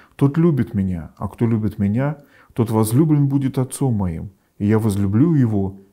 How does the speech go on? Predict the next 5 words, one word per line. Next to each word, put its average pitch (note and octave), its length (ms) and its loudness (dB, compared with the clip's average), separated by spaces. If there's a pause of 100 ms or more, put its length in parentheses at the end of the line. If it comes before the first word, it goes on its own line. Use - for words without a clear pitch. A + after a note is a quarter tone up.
и - 100 -4
явлюсь G#2 640 0
ему G#2+ 480 -4 (220)
сам». F2+ 500 -6 (520)
Конечно, B2 540 -2